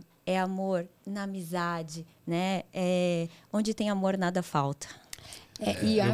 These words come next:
Speaker 3: gosto desse
Speaker 2: e, e
Speaker 3: conceito financeiro, porque pra nós também é muito assim, ah, não tem o negócio, ah, é o caixa dela, o caixa meu, é não, meu, assim, é a, é da nossa fa-, é,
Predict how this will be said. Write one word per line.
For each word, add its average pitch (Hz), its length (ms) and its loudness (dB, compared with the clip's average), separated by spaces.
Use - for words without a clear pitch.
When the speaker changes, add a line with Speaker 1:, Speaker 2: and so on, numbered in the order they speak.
Speaker 3:
gosto 123 200 4
desse 170 160 4
Speaker 2:
e, - 20 4
e - 40 -4
Speaker 3:
conceito 117 440 0
financeiro, 107 560 0
porque 101 260 -8
pra 101 220 -2
nós 104 200 0
também 107 300 2
é 110 40 2
muito 120 260 2
assim, 101 480 2
ah, 110 240 0
não 110 120 0
tem 160 280 4
o - 20 4
negócio, 113 420 2
ah, 139 120 2
é 127 100 4
o 117 80 0
caixa 113 340 -2
dela, 107 380 2
o 98 40 -4
caixa 104 340 -4
meu, 104 320 0
é 104 40 -2
não, 104 220 -4
meu, 123 400 -2
assim, 113 320 -2
é 113 140 -2
a, 120 180 2
é 117 140 0
da 131 100 4
nossa 147 300 2
fa-, 165 200 4
é, 131 260 4